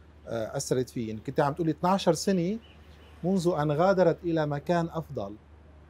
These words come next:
أمي، ماذا أقول لك إلا أنني لا أستطيع التوقف عن تخيل ما كنت ستقولينه في هذه الأوقات الصعبة لو كنت بيننا الآن. ما نمر به أسوأ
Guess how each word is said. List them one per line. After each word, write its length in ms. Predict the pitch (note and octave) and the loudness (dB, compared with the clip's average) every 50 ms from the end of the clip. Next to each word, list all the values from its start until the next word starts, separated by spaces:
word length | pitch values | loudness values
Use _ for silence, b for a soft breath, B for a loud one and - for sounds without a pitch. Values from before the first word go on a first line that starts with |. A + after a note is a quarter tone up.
| - - - - | -20 -14 -4 -2
أمي، 280 | F3 F#3+ G3 F#3+ F3+ F3 | 0 2 2 2 2 2
ماذا 280 | E3+ F3+ F3+ E3 F#3+ | 2 2 2 2 2
أقول 440 | E3+ C#3+ C#3+ - - F3+ F3+ E3 D3 | 2 2 0 0 2 4 4 6 6
لك 220 | D#3 D#3+ - - F#3+ | 4 2 2 0 -2
إلا 360 | F#3 F3 D#3 D3+ D3+ D#3 D#3 | -2 -2 -2 -2 -2 -2 -2
أنني 240 | D#3+ E3 E3 D#3+ D#3 | -2 -2 -2 0 0
لا 200 | D#3 D#3+ E3+ E3+ | 0 0 0 -2
أستطيع 500 | D#3 - - D#3+ D3+ - F#3+ F#3+ E3+ C#3 | -4 -4 -4 -4 -2 0 2 2 2 0
التوقف 600 | - - D3 C#3+ D#3+ E3+ - - D3+ B2 - C3+ | 0 0 2 2 2 2 2 -2 -6 -6 -6 -6
عن 180 | C3+ C#3 C#3 | -6 -4 -4
تخيل 600 | - C#3+ C3 - F3+ F#3 F#3 F#3+ F#3+ G3+ A3 A3+ A3+ - - - - - - - - - - | -4 -4 -2 0 2 2 2 2 2 2 0 -2 -4 -12 -20 -20 -20 -20 -20 -20 -20 -8 -4
ما 100 | E3 E3 | -2 -2
كنت 300 | E3 - G#3 G#3 G3 - | 0 0 0 0 0 -2
ستقولينه 880 | E3 - E3+ D3+ F3 D#3+ - - E3+ E3+ F3 F#3+ G3 F#3 F3 F3+ F3+ E3 | -2 -2 0 2 2 0 2 2 2 2 4 2 2 2 0 0 -2 -2
في 100 | - D#3+ | -2 2
هذه 240 | D#3+ E3+ E3+ D#3+ F3 | 2 2 2 2 2
الأوقات 480 | E3 E3 D3+ D3+ D3 - F3+ F3 E3+ - | 0 0 0 -2 -2 0 0 0 0 -2
الصعبة 600 | D#3 - - - G3 F3 C#3 A2+ A2 A2+ B2 C3+ - - - - - - - - | -6 -6 0 2 4 4 4 2 0 -4 -10 -10 -14 -20 -20 -20 -20 -20 -8 -2
لو 120 | C#3 C#3+ D3 | -2 -2 0
كنت 300 | - G3 G3 F#3 - D#3+ | 0 0 0 0 2 2
بيننا 340 | C#3+ D#3+ E3+ E3 D#3+ D3+ | 4 4 4 2 2 0
الآن. 300 | C#3+ D3 D3+ B2+ A#2+ A2+ A2 - - b b b b b - - | -2 0 0 -2 -2 -2 -6 -12 -20 b b b b b -6 -2
ما 100 | D3 D#3+ | 0 2
نمر 300 | F3 F3 F#3+ A3 A#3 A3+ | 2 4 4 4 2 2
به 380 | F3+ A3 G#3 G3+ G3+ - G3+ | 2 0 2 2 2 2 0
أسوأ 360 | G#3+ - - - - C#3 A2+ | 0 -2 -2 -2 -2 -2 -2